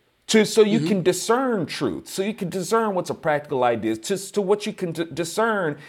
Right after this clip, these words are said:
Speaker 1: is, is historically accurate and how things square up. You have to have a foundation and a filter to be able to process, process those things through.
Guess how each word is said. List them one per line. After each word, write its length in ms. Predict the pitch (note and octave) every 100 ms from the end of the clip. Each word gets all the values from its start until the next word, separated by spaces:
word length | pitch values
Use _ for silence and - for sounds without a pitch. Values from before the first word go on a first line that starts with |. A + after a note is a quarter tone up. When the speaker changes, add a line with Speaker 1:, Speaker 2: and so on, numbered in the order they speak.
| - - -
Speaker 1:
is, 300 | E3+ D#3+ -
is 300 | D#3+ D#3+ D3+
historically 920 | D#3+ - - G3 F#3 F3 D#3 C#3+ - D3+
accurate 440 | D#3 - A2 G2+
and 100 | B2+
how 180 | E3 E3
things 340 | - E3+ D#3+
square 360 | - - D#3+ D3+
up. 140 | -
You 140 | D3 D#3+
have 240 | G#3 A3+
to 80 | F#3+
have 140 | F#3+
a 80 | D3+
foundation 720 | - F3+ E3 D3 E3+ E3 D3+
and 120 | C3 A#2+
a 40 |
filter 400 | B2 A3 A#3 D#3+
to 80 | C3+
be 100 | C3+
able 120 | A#2+
to 80 | A2+
process, 720 | - G3 G3 G3 D3 B2+ -
process 580 | - F#3+ F#3+ - A#2+ -
those 240 | A#2+ A#2
things 320 | - A#2+ A2
through. 420 | - F#3 G3 D#2